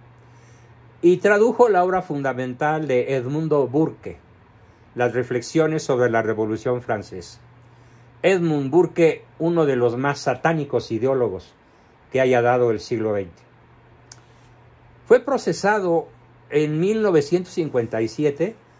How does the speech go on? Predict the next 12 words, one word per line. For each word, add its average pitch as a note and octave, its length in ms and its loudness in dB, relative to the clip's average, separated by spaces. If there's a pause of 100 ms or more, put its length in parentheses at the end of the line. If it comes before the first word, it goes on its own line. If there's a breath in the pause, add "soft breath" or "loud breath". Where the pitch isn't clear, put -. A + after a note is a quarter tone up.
(280)
por B2+ 140 0
sus B2 180 -6
actividades C3+ 680 0
políticas. C3+ 720 -6 (960)
En B2+ 160 0
agosto D3 540 2
de B2 140 2
mil C#3+ 160 -2
novecientos D3 560 -2
sesenta A#2 420 -4
y A2 60 -4
cinco E3+ 480 -4